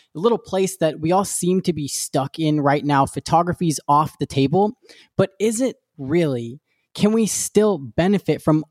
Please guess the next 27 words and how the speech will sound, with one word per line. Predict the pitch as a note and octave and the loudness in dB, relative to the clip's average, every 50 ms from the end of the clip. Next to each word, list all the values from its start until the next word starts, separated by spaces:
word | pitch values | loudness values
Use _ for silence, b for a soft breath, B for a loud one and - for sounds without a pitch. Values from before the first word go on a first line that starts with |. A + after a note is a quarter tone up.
| _ | _
all | - E3+ F3+ G#3 A3+ A3+ G#3+ | 0 0 2 4 4 4 2
the | F3+ D#3 D3+ | 0 -2 -6
skills | - - - - - F#3+ G#3 G#3 F#3+ C#3 | -6 -6 -6 -4 0 0 2 2 2 2
that | D#3+ D3+ | 2 0
we've | D#3 C#3 F#3+ G#3+ G3+ D3+ D3 | 2 0 0 0 -2 -4 -4
learned | C#3+ C3 B2+ D#3 F3 G3 G3+ F3 | -6 -2 0 0 2 2 2 2
along | D3+ D3 C#3+ C#3+ D3 D3 C#3 | 0 2 2 2 2 2 2
the | C3 | 2
way? | B2 A#2+ B2+ B2 A#2+ A#2+ C3+ | 2 2 2 2 2 0 0
If | C#3+ - F3 | -2 -4 -4
you've | F3+ D3 | -2 0
been | E3+ D3 B2 A#2 B2+ - - - | 0 0 -2 -6 -10 -18 -20 -10
growing | - C3+ D3+ D#3 E3 E3 D#3+ | -2 0 2 2 4 4 2
your | D#3 C#3+ | 0 0
photography | - D3+ C3 C#3+ D3+ D3 C#3 - - C#3 | -2 -2 0 2 2 2 2 0 -2 -2
business | A#2+ D3 C#3 C3 C#3+ B2+ | 0 0 0 0 -2 -2
for | - - B2 | -4 -6 -8
six | - - - E3+ - - - | -6 -4 -2 -4 -4 -4 0
months | C#3+ C#3+ D3 D3+ C#3+ C#3 - - | 2 4 4 4 4 2 0 -4
or | C3+ A#2+ | -6 -8
twelve | - - - - D#3+ D#3 C3+ B2 | -6 -4 0 2 2 2 2 2
months | D3 D3 C#3+ C3+ - | 2 2 2 2 0
or | C3 A#2 | -4 -6
six | - - - - F#3 D#3 - - - - | -6 -6 -4 -2 -2 -2 -2 -6 -10 -4
years, | C3 D3 D#3+ D#3 D3+ C#3 C3 B2+ A2+ A2 b b b b b b b b b _ _ | 0 2 4 4 4 4 2 0 -2 -6 b b b b b b b b b _ _
then | - D3+ C#3+ C#3 | -2 -2 -2 -2
you | B2+ B2 B2 D3 E3 F3 F3 F3 - | -4 -4 -4 -2 2 2 2 2 2